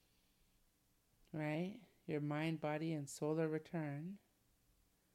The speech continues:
This is the day we've been talking about. So if you look at the routine, this is what I'm proposing for your solar return. Day before,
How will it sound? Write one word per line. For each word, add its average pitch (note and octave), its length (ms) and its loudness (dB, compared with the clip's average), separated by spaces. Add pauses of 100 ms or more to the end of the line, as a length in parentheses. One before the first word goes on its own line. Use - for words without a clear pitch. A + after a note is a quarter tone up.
(1300)
This - 320 0
is D3 120 -4
the D3+ 120 -2
day C#3+ 420 2 (100)
we've C#3 120 -4
been C3+ 140 -4
talking C3+ 440 -6
about. G2+ 360 -6 (120)
So C#3+ 440 0 (3500)
if E3+ 200 6
you D3+ 100 6
look E3+ 200 4
at F3+ 100 0
the D#3+ 80 4
routine, D3+ 800 -2 (1160)
this D#3 260 2
is C#3+ 160 0
what C#3+ 100 2
I'm C3+ 120 0
proposing C3 600 -4
for - 100 -2
your - 140 -2
solar - 340 -4
return. - 460 -8 (1300)
Day C#3 160 4
before, D3 600 4